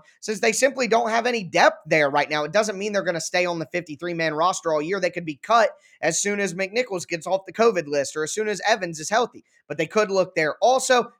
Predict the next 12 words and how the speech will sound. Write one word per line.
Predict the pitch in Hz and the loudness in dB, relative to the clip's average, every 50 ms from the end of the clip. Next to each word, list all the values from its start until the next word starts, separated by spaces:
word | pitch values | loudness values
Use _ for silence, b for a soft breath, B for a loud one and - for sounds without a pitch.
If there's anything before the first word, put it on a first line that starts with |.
| _ - | _ -8
tight | - - 208 208 196 175 175 | 0 4 6 6 6 6 4
end. | 175 165 147 123 | 2 2 2 -2
And | 123 123 131 | -4 -10 -4
quite | - - 247 254 240 - | 2 4 6 6 4 2
frankly, | 214 214 208 - 202 196 190 - b b b b b b _ - | -2 -4 -2 -2 -2 -4 -4 -4 b b b b b b _ -6
it's | 190 196 - | -4 -4 -4
because | 202 220 233 247 196 | -2 0 0 2 4
everybody | 233 247 240 269 240 262 233 226 | 4 2 2 2 2 4 6 6
outside | 220 220 220 214 - 226 208 202 190 | 6 6 6 4 4 4 4 4 4
of | 180 156 | 2 2
Jeff | 131 185 190 190 | 4 4 4 4
Swaim | - - - 165 185 185 185 185 185 185 175 175 | 2 -2 -2 0 2 2 2 2 0 -2 -6 -8